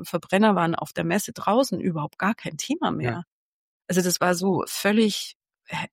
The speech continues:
Speaker 1: wer wäre aus, aus dem Konzept gefallen? Hast du nichts gesehen, nichts, nichts, nichts. Du hattest, ähm, bei B M W ein Hydrogen-Wasserstoffauto.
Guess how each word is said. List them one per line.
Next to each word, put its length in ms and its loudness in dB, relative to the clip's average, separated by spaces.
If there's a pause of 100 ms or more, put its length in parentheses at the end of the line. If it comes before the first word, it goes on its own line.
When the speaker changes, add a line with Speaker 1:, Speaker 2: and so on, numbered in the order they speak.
Speaker 1:
wer 600 2
wäre 340 6
aus, 280 0
aus 140 -2
dem 100 2
Konzept 360 -2
gefallen? 440 -2
Hast 160 -2
du 60 2
nichts 480 4
gesehen, 340 -10
nichts, 300 2
nichts, 220 -6
nichts. 240 0 (480)
Du 120 2
hattest, 400 0
ähm, 440 2 (840)
bei 140 4
B 140 6
M 180 8
W 220 6
ein 440 2
Hydrogen-Wasserstoffauto. 1700 2